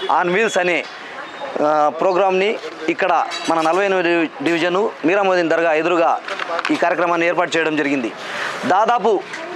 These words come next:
ఈ, ఈ, ఆ, on wheelsలో ఆప్థాలజిస్ట్, జనరల్ ఫిజిషియన్, అదేవిధంగా బ్లడ్ పరీక్షలు, పన్నెండు రకాల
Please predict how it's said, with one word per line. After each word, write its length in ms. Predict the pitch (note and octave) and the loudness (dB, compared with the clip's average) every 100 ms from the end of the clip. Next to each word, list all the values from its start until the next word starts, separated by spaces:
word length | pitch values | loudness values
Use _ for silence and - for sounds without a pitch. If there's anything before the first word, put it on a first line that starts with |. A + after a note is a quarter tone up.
| - | -2
ఈ, 180 | F#3+ G3 - - - - - - | 0 0 -2 -8 -8 -8 -8 -2
ఈ, 120 | F3+ | 2
ఆ, 720 | E3+ E3+ C3+ C#3+ C#3+ C#3+ C3+ F#3 | 4 4 2 2 2 2 2 2
on 100 | G3+ | 2
wheelsలో 420 | G3+ - E3 A#2+ - - - - - - - - D3 | 0 0 0 0 -2 -4 -4 -4 -4 -2 -2 -2 0
ఆప్థాలజిస్ట్, 920 | E3+ - G#3 G3+ G3 - - - - | 0 2 2 2 0 -4 -10 -10 -4
జనరల్ 260 | F3 G#3+ | 0 0
ఫిజిషియన్, 540 | F3 G3+ F#3+ G3+ F#3+ G#3 - | 2 0 2 0 0 -2 -2
అదేవిధంగా 640 | D#3 G3+ G#3 G#3 G3+ D#3 - - - B2+ | 0 2 2 2 2 2 -2 -10 -10 -4
బ్లడ్ 320 | D3 A3 - | -2 0 0
పరీక్షలు, 420 | G#3+ - F#3+ D3 - - - - - - | -2 0 0 -2 -4 -10 -10 -12 -8 -2
పన్నెండు 320 | F#3 A3+ G3+ | 0 2 0
రకాల 380 | G#3 A3+ A#3 E3+ | 0 2 2 0